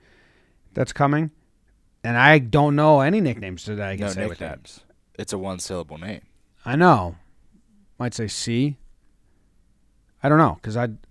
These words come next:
Speaker 1: I'd rarely call people just by their name. Although I'll, James is stuck for a while, but we did Baby James for a while.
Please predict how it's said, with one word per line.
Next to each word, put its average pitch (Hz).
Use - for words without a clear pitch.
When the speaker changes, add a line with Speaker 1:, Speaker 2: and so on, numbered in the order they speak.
Speaker 1:
I'd 120
rarely 143
call 127
people 101
just 92
by 92
their 90
name. 92
Although 147
I'll, 170
James 175
is 156
stuck 127
for 113
a -
while, 110
but 110
we 117
did 131
Baby 110
James 113
for 117
a 110
while. 110